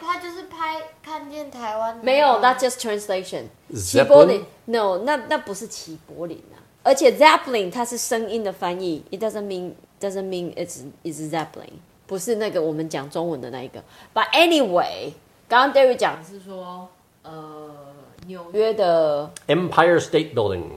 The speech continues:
Speaker 2: 帝国大厦其实就是之前他们建来，就是希望有一个Zeppelin可以在上面，停在上面的一个 landing point, right?
Speaker 3: Mm-hmm.
Speaker 2: Wow, I didn't know that.
Speaker 1: And some,
Speaker 2: Okay.
Speaker 1: somebody forgot to untie their string.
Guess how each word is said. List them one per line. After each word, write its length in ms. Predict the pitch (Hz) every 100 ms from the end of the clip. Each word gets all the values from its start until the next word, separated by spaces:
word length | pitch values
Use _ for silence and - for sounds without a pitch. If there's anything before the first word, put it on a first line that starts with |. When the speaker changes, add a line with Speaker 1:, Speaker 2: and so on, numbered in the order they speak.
| - _
Speaker 2:
帝 140 | 294 254
国 160 | 196
大 220 | 185 190
厦 300 | 170 190 143
其 200 | 135 -
实 160 | 180 175
就 160 | 165 190
是 140 | 180
之 160 | 175 190
前 240 | - 156
他 100 | 175
们 180 | 175 160
建 200 | 202 175
来， 140 | 151
就 140 | 139 180
是 60 |
希 240 | 175 - 170
望 180 | 170 151
有 120 | 151
一 40 |
个 140 | 156 165
Zeppelin 520 | 185 185 - 156 143
可 120 | 185
以 40 |
在 160 | 165 165
上 240 | 165 202 165
面， 200 | 175 160
停 320 | - - 156 175
在 160 | 175
上 240 | 165 170 151
面 260 | 170 139 113
的 140 | 85
一 140 | -
个 380 | 165 143 104 92 - _ -
landing 560 | 202 233 226 220 208 208
point, 540 | - 175 107 - -
right? 400 | 131 127 127 131 156
Speaker 3:
Mm-hmm. 120 | -
Speaker 2:
Wow, 120 | 190
I 100 | 208 185
didn't 300 | 294 339 165
know 160 | 151
that. 600 | 151 247 330 - 85 - - -
Speaker 1:
And 140 | 262
some, 100 | 277
Speaker 2:
Okay. 120 | 269 - -
Speaker 1:
somebody 460 | - 294 277 269 262
forgot 340 | 262 262 269 269
to 140 | 277 247 _ _ -
untie 600 | 247 247 247 269 254 262
their 200 | 240 220
string. 500 | - - 254 254 349